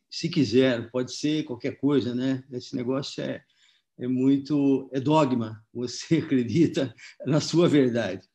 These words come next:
Mas, enfim, isso aqui é uma, é só, só, só o início da, da minha, minha apresentação. Eu vou, eu, eu vou, basicamente, eu vou tocar, deixa eu só, deixa eu só terminar aqui.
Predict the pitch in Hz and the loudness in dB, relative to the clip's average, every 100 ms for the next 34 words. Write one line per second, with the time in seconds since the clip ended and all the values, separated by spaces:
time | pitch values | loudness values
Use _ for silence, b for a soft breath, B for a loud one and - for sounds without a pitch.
0 | _ - 214 208 151 101 B B B B | _ 2 4 6 4 4 B B B B
1 | 170 170 175 175 175 175 175 139 135 127 | -4 -2 -2 0 2 2 2 2 2 0
2 | 104 - 143 131 110 113 - 127 - 143 | -4 -4 -2 0 -2 -8 -8 -8 -6 -2
3 | 123 120 127 - 117 110 104 110 127 147 | -2 -2 -4 -6 -10 -10 -10 -4 -2 -2
4 | - - _ _ _ _ _ _ _ 135 | -6 -14 _ _ _ _ _ _ _ -8
5 | 123 110 113 110 107 110 - 156 139 123 | -8 -8 -8 -8 -10 -10 -6 -2 -2 -2
6 | 139 196 185 143 123 - 180 185 196 175 | 0 2 2 -2 -8 -4 -2 0 0 0
7 | 139 - 143 175 208 220 - 185 185 190 | -6 -14 -2 -2 0 -2 -2 0 0 0
8 | 185 180 165 135 156 143 131 - - - | -2 -4 -4 -4 -4 -2 -4 -6 -14 -10
9 | 143 131 - - 107 _ _ _ _ _ | -8 -6 -8 -12 -16 _ _ _ _ _
10 | - - - 123 - - _ _ _ _ | -20 -16 -10 -10 -10 -20 _ _ _ _
11 | _ _ _ 120 113 107 151 151 | _ _ _ -14 -14 -10 -10 -10